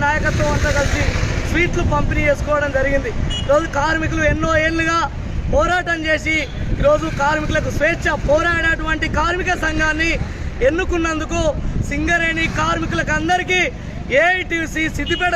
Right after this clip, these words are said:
జిల్లా కమిటీ పక్షాన వారికి ప్రత్యేకమైనటువంటి ధన్యవాదాలు తెలియజేస్తాను. ఏదైతే సింగరేణి కార్మికులు ఎదుర్కొన్నటువంటి సమస్యలు ఉన్నాయో వారి సమస్యల సాధన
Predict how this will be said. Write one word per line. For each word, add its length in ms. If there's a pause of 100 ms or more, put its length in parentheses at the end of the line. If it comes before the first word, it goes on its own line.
(120)
జిల్లా 200 (100)
కమిటీ 320
పక్షాన 380 (480)
వారికి 240 (100)
ప్రత్యేకమైనటువంటి 880 (100)
ధన్యవాదాలు 560
తెలియజేస్తాను. 560 (440)
ఏదైతే 300 (120)
సింగరేణి 460 (120)
కార్మికులు 420
ఎదుర్కొన్నటువంటి 680 (100)
సమస్యలు 440
ఉన్నాయో 240 (420)
వారి 260
సమస్యల 420 (100)
సాధన 260